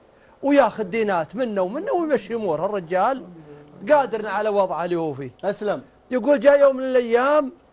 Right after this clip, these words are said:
Speaker 1: يقول لا فيه واحد يطلبه، يطلبه عشرين ألف. وكأنها مبطية، الرجال اللي يسكت عنه يخلونه هو الأخير. أما اللي يشتغل الناس مثلًا عند حلاله وعند هذا حلا-، يطلب حلاله وقد يكون يبكرون له.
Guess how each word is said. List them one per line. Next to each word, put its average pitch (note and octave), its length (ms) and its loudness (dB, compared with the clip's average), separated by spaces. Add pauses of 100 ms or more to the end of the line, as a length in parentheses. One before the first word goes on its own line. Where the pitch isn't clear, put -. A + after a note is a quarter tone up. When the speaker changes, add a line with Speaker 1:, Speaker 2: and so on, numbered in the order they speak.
(400)
Speaker 1:
يقول B3 440 2
لا B3 120 4
فيه A3+ 520 -2
واحد A3 300 -2
يطلبه، F3 540 0 (140)
يطلبه F#3+ 340 -4
عشرين F#3+ 460 -8
ألف. B2+ 140 -16 (880)
وكأنها A#3 600 0
مبطية، G3+ 420 -4
الرجال G3+ 600 2
اللي F#3+ 260 -2
يسكت G3 320 -8
عنه G#3 300 -4 (460)
يخلونه G3 680 0 (120)
هو G3+ 280 0
الأخير. D#3+ 320 -2 (540)
أما B3 260 0
اللي A#3 140 -2
يشتغل G#3+ 360 -4
الناس G3+ 720 0
مثلًا F3+ 260 -6
عند F3+ 180 -12
حلاله E3 460 -2
وعند F3+ 360 -8 (340)
هذا D4 300 0
حلا-، B3+ 220 -6
يطلب B3 300 -4
حلاله F#3 460 -4
وقد D4 340 -6
يكون G#3+ 240 -8
يبكرون E3+ 500 -8
له. B2 120 -20